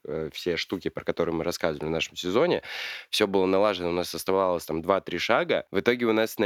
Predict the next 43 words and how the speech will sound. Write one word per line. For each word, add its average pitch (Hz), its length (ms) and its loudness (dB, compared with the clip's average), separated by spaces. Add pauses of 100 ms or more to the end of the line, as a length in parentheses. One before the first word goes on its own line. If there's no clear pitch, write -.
(100)
эти 107 140 -8
два-три 101 380 0
шага 156 360 0
у-, 92 440 2
ушло 110 320 2
там 87 240 0
типа - 280 -2
три 107 180 2
недели. 110 480 2
Ну 95 240 4
да, 101 300 2
понятно, 98 440 -2
мы 90 160 -2
там 87 280 -2
что-то - 360 -2
делали 90 380 0
неправильно, 101 640 0
где-то 87 360 -2
ошибались, 98 720 -2
э, 82 200 -4 (160)
начинали 90 440 0
заново, 101 560 2 (140)
но 104 260 4
тем 113 280 2
не 113 80 4
менее, 98 500 2 (120)
ну, 117 280 2
это 107 160 0
были 117 140 2
не 120 100 2
самые 113 280 2
простые 95 440 -2
там 87 180 -2
две-три 87 320 0
недели. 87 540 0 (140)
Я 87 80 2
уже 85 120 -2
не 92 80 2
помню, 82 260 -4
кстати, - 220 -4
сколько - 320 -4
это 76 180 -6
было. 80 260 -2